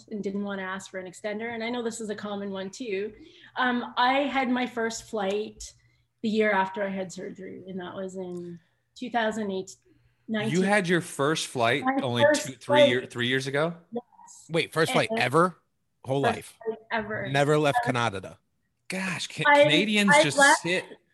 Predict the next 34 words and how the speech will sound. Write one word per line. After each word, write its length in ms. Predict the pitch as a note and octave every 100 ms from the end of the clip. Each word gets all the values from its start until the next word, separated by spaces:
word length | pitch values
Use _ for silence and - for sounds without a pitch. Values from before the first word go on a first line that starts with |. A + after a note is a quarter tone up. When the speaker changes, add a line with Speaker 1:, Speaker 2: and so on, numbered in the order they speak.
| -
Speaker 2:
and 140 | C#4+ D#4+
do 40 | F3+
Speaker 1:
I've 40 |
been 80 | B3+ E4+
to 60 | D#4+
Speaker 2:
nothing. 80 | C#4+
Speaker 1:
more 200 | C4 C#4
U 220 | C4 B3+
S 280 | B3 A#3+ -
states 380 | - A3 G#3+ G#3+
than 120 | A3
Canadian 440 | G#3+ G#3 G3 G#3 G#3
provinces 760 | G3+ G3 G3 G3 G3 G3+ F#3
before, 440 | - G3+ - G3+ G3
but 180 | G#3
it 100 | G#3
was 140 | F#3+ G3+
always 200 | G3+ G#3+
by 280 | G#3+ G#3+ A3
car. 360 | A#3 B3+ - - _ - - -
I 120 | A3
was 100 | A3
Speaker 3:
Wow. 60 |
Speaker 1:
afraid 240 | - - G3 G#3+
to 60 | B3+
get 180 | G#3+ F#3+
in 100 | G#3
a 20 | A3
damn 260 | F#3+ F#3+
plane. 360 | F#3+ A3+ - F3 G3+
<laughs> 320 | - - -
Speaker 3:
Wow. 360 | F3+ D#3+ G#3 - - -
Speaker 1:
And, 200 | C#4+ D4
uh, 180 | C#4